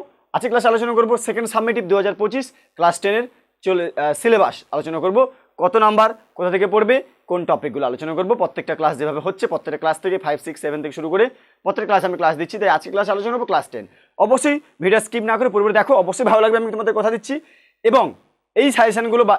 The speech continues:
এই টপিকগুলো থেকে তোমরা প্রত্যেক স্কুলে কমন পাবে, তাই ভিডিওটা স্কিপ না করে পুরোপুরি দেখো। ভালো লাগলে লাইক, কমেন্ট করো, আর বন্ধুদের সঙ্গে শেয়ার করো। আর যারা আমার চ্যানেল নতুন, অবশ্যই সাবস্ক্রাইব করে এরকম ভিডিও পাওয়ার জন্য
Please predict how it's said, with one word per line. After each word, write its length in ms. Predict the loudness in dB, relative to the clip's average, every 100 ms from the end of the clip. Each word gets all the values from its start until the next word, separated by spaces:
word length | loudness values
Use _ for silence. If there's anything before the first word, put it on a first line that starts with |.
| 0
এই 120 | -4 0
টপিকগুলো 380 | 0 0 -2 -2
থেকে 120 | -2 -2
তোমরা 160 | -2 -4
প্রত্যেক 220 | -6 -8
স্কুলে 240 | -6 -4 -2
কমন 240 | -2 0 0
পাবে, 160 | 0 -2 _ _ -12
তাই 60 | -6
ভিডিওটা 340 | -2 2 2 2 _ -14
স্কিপ 300 | -4 0 2
না 40 | 2
করে 120 | 2
পুরোপুরি 200 | 4 2
দেখো। 200 | 4 4 2
ভালো 200 | 2 0
লাগলে 160 | 2 0
লাইক, 120 | -2 -2
কমেন্ট 200 | -4 0 4
করো, 140 | 4 0 _ -10
আর 100 | -8 -8
বন্ধুদের 220 | -10 -10
সঙ্গে 160 | -10 -8
শেয়ার 180 | -4 -4
করো। 180 | -6 -12 -14 _ -12
আর 60 | -2
যারা 140 | 0 0
আমার 140 | 0
চ্যানেল 140 | -4 -2
নতুন, 160 | -4 -6 -10 _ -6
অবশ্যই 280 | -4 -6 -6
সাবস্ক্রাইব 280 | -6 -6 -2
করে 120 | 0 0 -2 _
এরকম 220 | -8 -6 -6
ভিডিও 180 | -6 -2
পাওয়ার 240 | 0 0 0
জন্য 160 | -6